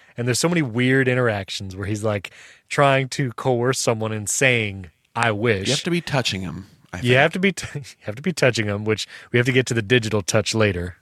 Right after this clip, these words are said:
Speaker 1: which is very, that's very strange. But you have to touch someone, they make a wish, and then he,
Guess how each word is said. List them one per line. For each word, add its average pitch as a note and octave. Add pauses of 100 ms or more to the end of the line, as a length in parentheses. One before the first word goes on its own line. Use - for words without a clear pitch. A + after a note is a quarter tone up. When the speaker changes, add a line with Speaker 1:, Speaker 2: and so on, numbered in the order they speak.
(340)
Speaker 1:
which F2+
is F2
very, F2+
that's F#2
very -
strange. - (1000)
But D#3
you E3+
have A3
to A3
touch F3+
someone, C3+
they D#3
make G3+
a C#3+
wish, G#2
and C3+
then B2+
he, C3+